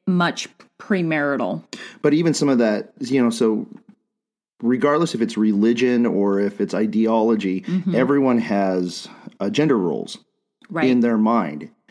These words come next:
Speaker 2: It doesn't matter if it is religion or if it is more an ideology. You don't even have to have religion to kind of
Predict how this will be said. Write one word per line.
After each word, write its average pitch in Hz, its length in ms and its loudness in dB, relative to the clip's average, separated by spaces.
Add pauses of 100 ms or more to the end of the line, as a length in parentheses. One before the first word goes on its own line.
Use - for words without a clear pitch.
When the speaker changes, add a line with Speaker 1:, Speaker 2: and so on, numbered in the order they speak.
(140)
Speaker 2:
It 113 100 -2
doesn't 139 260 2
matter 127 440 2
if 113 160 -2
it 101 140 0
is 117 240 2
religion 117 600 2
or 104 160 2
if 98 100 -4
it 104 120 2
is 110 200 2
more 104 300 0
an 98 180 -2
ideology. 104 1000 0
You 107 180 2
don't 127 140 2
even 107 160 2
have 123 340 -2
to 110 80 -2
have 98 200 -4
religion 92 440 -2
to 92 100 -4
kind 107 380 0
of 87 260 -4